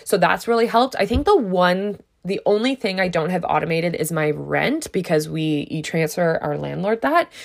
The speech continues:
which is fine. So I've set up a reminder on my phone to make sure that at the start of the month at ten o'clock, if I haven't already e-transferred that money, that I do so. But automation is huge, like, massive, massive, massive, massive, and just helps.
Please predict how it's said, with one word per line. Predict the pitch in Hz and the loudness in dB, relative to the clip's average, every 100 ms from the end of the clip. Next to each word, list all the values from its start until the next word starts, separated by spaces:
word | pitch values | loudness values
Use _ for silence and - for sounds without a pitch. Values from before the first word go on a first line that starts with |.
| - | -2
which | 196 220 | 0 0
is | - | 0
fine. | 156 151 196 | 2 2 2
So | 180 | 2
I've | 160 | 2
set | - 160 | 4 4
up | 165 - | 4 2
a | |
reminder | 170 170 156 165 196 | 0 2 2 2 0
on | 208 | 0
my | 202 | -2
phone | 196 165 165 196 | 0 -2 -2 -6
to | 170 | -6
make | 156 | -6
sure | - 151 | -4 0
that | 151 147 | 2 0
at | 147 | -2
the | 147 | -4
start | - - 160 156 | -4 -6 -2 0
of | |
the | 185 | 2
month | 180 165 185 - - - - - | 2 0 -2 -10 -16 -20 -20 -8
at | - | -8
ten | - 170 | -2 -2
o'clock, | 190 175 170 165 | 4 4 4 2
if | |
I | 156 | 0
haven't | 147 160 165 | 0 0 0
already | 156 160 165 160 170 156 - _ _ _ | 4 6 6 4 0 -2 -8 _ _ _
e-transferred | 190 170 165 147 156 | -4 -2 -2 -2 0
that | 147 147 | 0 0
money, | 190 170 | 2 2
that | 156 147 | 2 2
I | 147 | 2
do | 202 254 | 2 2
so. | - - 156 _ _ _ _ _ - - - - - | 2 0 -2 _ _ _ _ _ -20 -20 -20 -4 2
But | 190 | 6
automation | 220 220 208 208 185 | 6 4 -2 -2 -4
is | 180 | -4
huge, | 160 147 - - | -4 -6 -8 -6
like, | 175 175 | -4 -2
massive, | 175 180 175 156 156 - - - | -4 2 4 4 0 -6 -10 -6
massive, | 180 175 185 175 | 0 0 0 -2
massive, | 151 147 165 | -2 -2 -6
massive, | 151 151 - 156 | -8 -8 -8 -12
and | - | -10
just | 160 156 | -10 -10
helps. | - - 170 180 | -8 -2 -2 -2